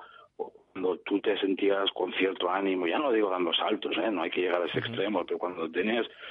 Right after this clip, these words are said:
Speaker 1: estás animado, con ti-, tienes cierto, ah, motivación o cierta alegría o, o estás estimulado, pues evidentemente lo segundo, ¿no? Entonces, el manejo de las emociones, eh, por eso es tan importante hilarlo, como decíamos antes del descanso.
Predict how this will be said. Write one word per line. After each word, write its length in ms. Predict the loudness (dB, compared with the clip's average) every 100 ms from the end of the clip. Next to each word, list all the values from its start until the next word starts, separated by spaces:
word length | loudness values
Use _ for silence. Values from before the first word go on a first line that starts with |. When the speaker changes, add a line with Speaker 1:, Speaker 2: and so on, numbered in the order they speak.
| -16 -6
Speaker 1:
estás 260 | -2 0
animado, 680 | 0 2 2 4 4 4 2
con 200 | 0 -2
ti-, 160 | 0 -4
tienes 340 | 0 0 0
cierto, 640 | -2 -2 0 0 2 0 -2 _ _ _
ah, 360 | -4 0 0 0
motivación 840 | -2 -2 -4 -6 -2 0 2 2 0
o 320 | 0 0 -2
cierta 260 | -2 -2 0
alegría 580 | 2 2 2 2 2 2
o, 420 | 4 2 2 0
o 60 | 0
estás 220 | -2 -4
estimulado, 600 | -2 -2 0 0 0 -2
pues 160 | -4 -4
evidentemente 520 | 0 0 0 0 0
lo 120 | 0
segundo, 500 | -2 0 0 0 -2
¿no? 200 | -6 -8 -16 _ -20 -20 _
Entonces, 400 | -4 0 2 0 -2
el 220 | -2 0 0
manejo 480 | 0 0 0 0
de 80 | 0
las 100 | 0
emociones, 800 | 2 0 2 2 2 2 0 0
eh, 100 | -6
por 200 | -4 0
eso 220 | 2 2
es 40 | 0
tan 160 | 2
importante 560 | 2 0 -2 0 0 0
hilarlo, 480 | 2 2 0 -6 -4
como 220 | -4 -2
decíamos 420 | -4 -2 -2 -2
antes 280 | -4 -4 -2
del 120 | -2
descanso. 540 | -2 -4 -4 -2 -2